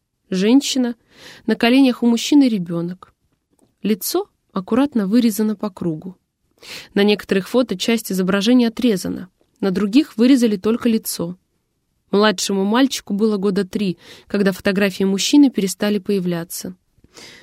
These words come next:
Ребёнок был либо один, либо с матерью,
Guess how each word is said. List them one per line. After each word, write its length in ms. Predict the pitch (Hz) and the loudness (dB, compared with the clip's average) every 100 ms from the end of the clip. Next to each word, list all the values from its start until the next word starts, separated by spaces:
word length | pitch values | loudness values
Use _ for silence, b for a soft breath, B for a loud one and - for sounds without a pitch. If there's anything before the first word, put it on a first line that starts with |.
| B - | B -6
Ребёнок 500 | 185 185 226 233 208 | -2 2 4 4 2
был 200 | 226 240 | 2 4
либо 320 | 226 233 220 | 4 2 2
один, 420 | 220 214 302 302 _ _ - | 0 2 2 2 _ _ 0
либо 220 | 269 214 | 2 0
с 140 | - | -4
матерью, 560 | 196 202 190 202 196 | -2 -2 -4 -8 -8